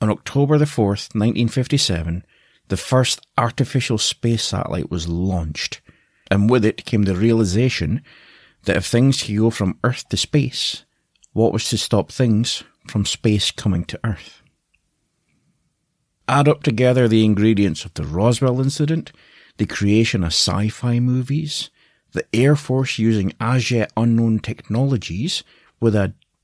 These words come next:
dash of Sputnik produced a soup of paranoia and curiosity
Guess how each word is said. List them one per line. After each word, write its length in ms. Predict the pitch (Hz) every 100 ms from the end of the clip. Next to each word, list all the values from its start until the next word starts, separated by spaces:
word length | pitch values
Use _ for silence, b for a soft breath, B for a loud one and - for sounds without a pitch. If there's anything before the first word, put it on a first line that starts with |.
| _
dash 300 | - 170 165
of 100 | 120
Sputnik 720 | 98 - - - - 104 - - b b b b b b
produced 420 | - 117 135 -
a 80 | 117
soup 440 | - - 170 160 -
of 200 | 104 -
paranoia 720 | - 143 135 123 139 127 104
and 260 | - 101 -
curiosity 840 | - 135 123 113 135 107 - -